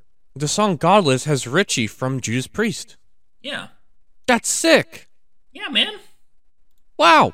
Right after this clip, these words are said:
Speaker 1: Okay, anyway.
Speaker 2: Isn't that cool?
Speaker 1: Yeah, I don't, you, you don't see those tidbits when you're driving. You just see it on your computer, where, like, featuring blah, blah, blah.
Speaker 2: Yeah.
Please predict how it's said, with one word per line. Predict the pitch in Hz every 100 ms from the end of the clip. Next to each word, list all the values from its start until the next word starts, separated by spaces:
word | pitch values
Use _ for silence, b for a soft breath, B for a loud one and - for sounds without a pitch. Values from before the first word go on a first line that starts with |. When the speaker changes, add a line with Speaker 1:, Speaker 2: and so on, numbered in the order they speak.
| -
Speaker 1:
Okay, | 123 87 -
anyway. | 127 87 107 - - - - - -
Speaker 2:
Isn't | -
that | 180
cool? | - 123 170 - - - - - - -
Speaker 1:
Yeah, | 147 110
I |
don't, | 123 151
you, | 151 -
you | 151
don't | 180 226
see | 226
those | 214
tidbits | - 202 175 127 -
when | 120
you're | 117
driving. | 104 120 127 113 101
You | 104
just | 120 -
see | 123
it |
on | 110
your | 101
computer, | - 95 113 95
where, | 92
like, | 92 -
featuring | 196 196 98 90 104
blah, | 107 143
blah, | 92
blah. | - - - - - - - -
Speaker 2:
Yeah. | 156 139